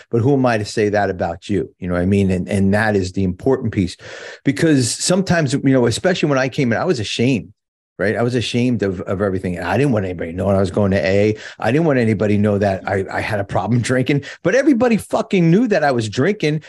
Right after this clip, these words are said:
Everybody knew that I had a problem. <laughs> Right. So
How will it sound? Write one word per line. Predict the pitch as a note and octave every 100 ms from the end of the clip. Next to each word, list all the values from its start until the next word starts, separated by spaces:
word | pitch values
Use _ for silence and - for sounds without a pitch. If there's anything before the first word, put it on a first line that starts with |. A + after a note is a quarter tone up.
| -
Everybody | G3 C4 G3 F#3
knew | E3 D#3
that | D#3+ C#3
I | C3+
had | B2+
a | A2+
problem. | C3+ G#2 B2+ B2+ A#3 F#3 E3
<laughs> | -
Right. | E3 - E3 - - -
So | - F3+ E3